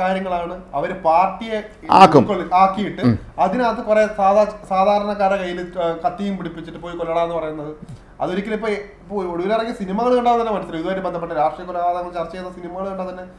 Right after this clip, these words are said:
Speaker 1: നമുക്ക് മനസ്സിലാവും എന്താണ് രാഷ്ട്രീയം, ഇവിടുത്തെ രാഷ്ട്രീയ, അതിനകത്ത് കുറേ മണ്ടന്മാരായ കുറച്ച് പ-, ആ, യുവ-, ആ, യുവ-, യുവ-, യുവജനങ്ങളുമുണ്ട്. അവർക്കൊക്കെ ഇപ്പം ചേട്ടൻ പറഞ്ഞ പോലെ തന്നെ കുറച്ചും കൂടെ മനസ്സിലായി തുടങ്ങി.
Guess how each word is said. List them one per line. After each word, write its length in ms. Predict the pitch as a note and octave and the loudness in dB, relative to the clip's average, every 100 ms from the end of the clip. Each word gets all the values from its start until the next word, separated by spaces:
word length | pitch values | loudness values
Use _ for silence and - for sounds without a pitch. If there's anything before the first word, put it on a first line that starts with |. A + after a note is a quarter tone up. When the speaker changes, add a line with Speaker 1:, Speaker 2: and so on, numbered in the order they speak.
| - - - | -20 -20 -8
Speaker 1:
നമുക്ക് 220 | E3 E3+ D3+ | -6 -6 -8
മനസ്സിലാവും 280 | - C3+ | -10 -12
എന്താണ് 340 | E3+ F#3+ F3 F3+ C#3+ D3 | -4 -2 -2 -4 -6 0
രാഷ്ട്രീയം, 360 | D#3 - E3 D3+ | 0 -2 -10 -10
ഇവിടുത്തെ 220 | D#3 D3+ | -8 -2
രാഷ്ട്രീയ, 320 | D3 - F3 E3+ - - - - | -2 -2 -10 -10 -12 -20 -20 -10
അതിനകത്ത് 280 | E3+ G#3 G#3+ | -6 -6 -4
കുറേ 140 | G#3+ A3+ | -2 -2
മണ്ടന്മാരായ 500 | G3+ G3+ A3+ A3 A3 G#3+ G#3 G#3 | 0 -2 0 4 6 6 2 -2
കുറച്ച് 200 | G#3 C4 G#3+ | -2 -2 0
പ-, 120 | F#3+ - | 0 0
ആ, 40 | E3+ E3+ E3 | 0 0 -4
യുവ-, 200 | F3+ F#3+ F#3+ E3 | -6 -6 -6 -4
ആ, 60 | D#3 | -4
യുവ-, 180 | E3 F3+ E3+ | -4 -6 -8
യുവ-, 200 | E3 F3 E3 | -8 -6 -6
യുവജനങ്ങളുമുണ്ട്. 580 | E3 E3+ E3+ E3 B2+ G#2 - - - - - | -6 -8 -8 -8 -8 -10 -16 -20 -20 -20 -4
അവർക്കൊക്കെ 300 | D3+ G3 B3+ C4+ | -2 0 2 2
ഇപ്പം 140 | C4 - - | 0 -4 -2
ചേട്ടൻ 180 | G#3 A#3 | 2 4
പറഞ്ഞ 140 | A3 A3 | 2 0
പോലെ 80 | B3 | -2
തന്നെ 120 | A3 A3 | -2 -4
കുറച്ചും 200 | G#3 G#3+ | -4 -4
കൂടെ 100 | A3 A3 - - | -2 -2 -4 -6
മനസ്സിലായി 340 | F3+ F#3+ A3+ G#3 | -4 0 2 2
തുടങ്ങി. 180 | F3 B2+ | -2 6